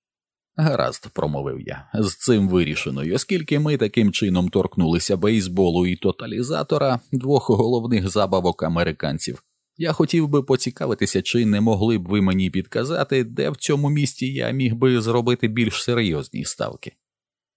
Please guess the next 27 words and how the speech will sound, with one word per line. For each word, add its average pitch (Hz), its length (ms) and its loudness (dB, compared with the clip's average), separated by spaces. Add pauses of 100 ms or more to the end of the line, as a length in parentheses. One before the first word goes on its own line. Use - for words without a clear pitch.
(520)
Дозволивши 80 640 -2
собі 76 480 -6
запасти - 560 -4
в 92 80 -2
лірику, 135 460 -2
скажу, 139 480 0
що 113 300 -4
бажав 107 460 -2
би 98 220 0
солідно 98 540 2
ризикнути. 85 680 -4 (160)
Подайте 95 400 2
мені 87 240 2
ще 90 260 -2
пива 104 300 0
і 76 80 -2
собі 80 320 -2
також 78 420 -2
наточіть. - 600 -8 (1040)
Я - 340 -4
промовив 143 580 2
те 135 260 0
солідно 120 540 2
ризикнути 131 640 0
на 127 200 -2
мейнський 120 580 2
манер, 110 400 0